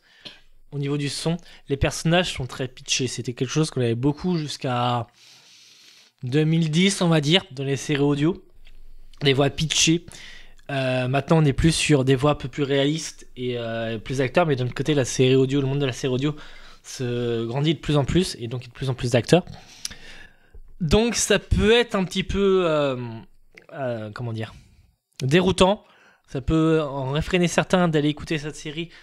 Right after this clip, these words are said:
à cause de ces voix-là. On s'y fait. Il y a eu des séries pires que ça, on s'y fait et franchement, euh, ça passe. C'est pas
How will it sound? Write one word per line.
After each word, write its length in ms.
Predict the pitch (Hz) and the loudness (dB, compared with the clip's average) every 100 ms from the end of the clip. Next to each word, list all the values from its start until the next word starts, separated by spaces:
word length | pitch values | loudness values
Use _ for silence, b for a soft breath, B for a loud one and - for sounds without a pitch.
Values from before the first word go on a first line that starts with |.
| B B | B B
à 120 | 135 | -8
cause 160 | 180 160 | -6 -4
de 80 | |
ces 140 | 151 151 | -2 0
voix-là. 340 | 139 135 175 B B B B B _ b b b b b b _ | 0 0 -2 B B B B B _ b b b b b b _
On 140 | 196 180 | -2 0
s'y 180 | 240 | 2
fait. 260 | 214 151 170 B B B 160 - - | 2 2 2 B B B -8 -6 -6
Il 80 | 143 | 2
y 80 | 139 | 4
a 120 | 147 | 4
eu 80 | 147 | 4
des 80 | 139 | 2
séries 300 | - 131 135 | 2 2 2
pires 220 | - 135 | 2 2
que 100 | 147 | 2
ça, 260 | - 147 156 | 4 4 4
on 80 | |
s'y 160 | 135 131 | 0 -4
fait 400 | - 156 170 165 | 0 2 2 0
et 220 | 123 123 | -2 -2
franchement, 600 | 120 135 - 156 156 151 120 | 0 -2 0 2 2 0 -2
euh, 200 | 110 - | -6 -10
ça 240 | - - 104 | -6 -2 -2
passe. 420 | - - - - - - _ _ _ _ - - | -2 -4 -8 -10 -20 -20 _ _ _ _ -20 -20
C'est 180 | - 139 | -12 -10
pas 460 | 135 160 160 160 | -2 0 2 0